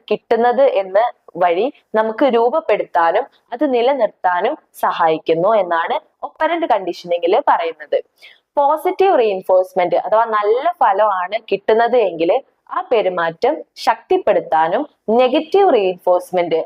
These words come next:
അഥവാ, ആഹ്, ശിക്ഷയാണ്, ആഹ്, നെഗറ്റീവ് റീഇൻഫോഴ്സ്മെന്റ് അല്ല, പണിഷ്മെന്റ് അഥവാ ശിക്ഷയാണ് നമുക്ക് കിട്ടുന്നത് എങ്കിൽ ആ പെരുമാറ്റം കുറയ്ക്കാനും ഇത് ഹെൽപ്പ് ചെയ്യുന്നുണ്ട്.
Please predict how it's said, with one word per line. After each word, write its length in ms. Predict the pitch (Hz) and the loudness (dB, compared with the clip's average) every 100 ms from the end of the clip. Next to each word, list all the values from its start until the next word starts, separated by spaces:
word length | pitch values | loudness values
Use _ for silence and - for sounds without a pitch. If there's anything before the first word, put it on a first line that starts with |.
| - | -6
അഥവാ, 340 | 180 185 214 285 _ _ _ - | -4 0 -2 -4 _ _ _ -4
ആഹ്, 380 | 190 185 180 - | 0 0 0 -2
ശിക്ഷയാണ്, 960 | 196 254 240 - 359 247 202 190 156 - | -4 -4 -2 0 2 2 2 0 -4 -4
ആഹ്, 500 | 180 175 175 170 165 _ _ _ _ _ - - - 196 196 | -2 0 -2 -4 _ _ _ _ _ _ -20 -20 -6 -2 0
നെഗറ്റീവ് 360 | 190 202 226 | 0 0 2
റീഇൻഫോഴ്സ്മെന്റ് 640 | 208 185 185 185 185 185 175 | 0 -2 -4 -4 -2 -2 0
അല്ല, 160 | 185 247 | -2 0
പണിഷ്മെന്റ് 880 | 269 262 277 - 269 208 156 - _ _ 190 | -2 -2 -4 -2 0 0 -2 -4 _ _ -2
അഥവാ 200 | 214 226 | -2 -2
ശിക്ഷയാണ് 640 | 240 226 - 311 240 240 | -4 -2 2 2 2 0
നമുക്ക് 300 | 214 208 233 | -2 -2 -2
കിട്ടുന്നത് 440 | 214 214 208 208 233 | 0 0 2 2 2
എങ്കിൽ 480 | 208 170 185 523 571 _ - | 2 0 0 0 0 _ -18
ആ 60 | 349 269 | -6 -2
പെരുമാറ്റം 600 | 226 202 185 180 247 262 | 0 0 -2 0 -2 0
കുറയ്ക്കാനും 800 | 214 185 175 - 180 165 233 349 _ _ - | 0 0 -2 0 0 0 -2 -4 _ _ 0
ഇത് 360 | 226 381 440 - _ - | 2 2 -2 -12 _ -2
ഹെൽപ്പ് 340 | 220 202 196 175 | 0 0 -2 -2
ചെയ്യുന്നുണ്ട്. 440 | 165 160 156 | 0 -2 -2